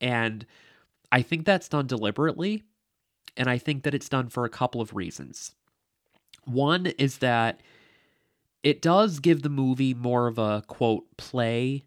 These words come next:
feel. And that is very much the case throughout a good chunk of the movie, is that it does sort of feel like you're watching a play. It's filmed very much like a play. And, you know, that is something that I think does set the movie apart,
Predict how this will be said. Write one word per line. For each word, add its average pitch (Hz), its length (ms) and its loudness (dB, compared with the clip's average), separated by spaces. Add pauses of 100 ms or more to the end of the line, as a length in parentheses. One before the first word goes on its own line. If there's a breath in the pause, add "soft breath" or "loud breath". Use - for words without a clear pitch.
feel. 160 640 0 (460)
And 117 520 0 (460)
that 151 380 4
is 135 340 2
very 127 320 0
much 117 320 -4
the 113 80 -6
case 104 360 -4
throughout 107 420 -2
a - 80 -8
good 117 440 -2
chunk 117 380 -6
of 104 100 -12
the 107 80 -6
movie, 101 340 -4
is 92 140 -8
that 104 160 -2
it - 180 -8
does 117 340 0
sort 139 360 0
of 147 100 2
feel 135 220 -2
like 123 200 0
you're 117 120 -2
watching 107 400 0
a 101 60 -8
play. - 400 -10 (460 loud breath)
It's 127 220 -2
filmed 113 580 -2 (140)
very 113 300 -2
much 110 280 -6
like 101 160 -4
a 98 60 -10
play. - 400 -10 (680 soft breath)
And, 110 640 0 (320)
you 151 100 -2
know, 107 340 0 (120)
that 143 420 2
is 170 200 2
something 139 360 -2
that 135 100 0
I 120 100 0
think 117 220 -8
does 117 260 0
set - 260 -4
the 110 60 -6
movie 113 300 -4
apart, 131 500 -2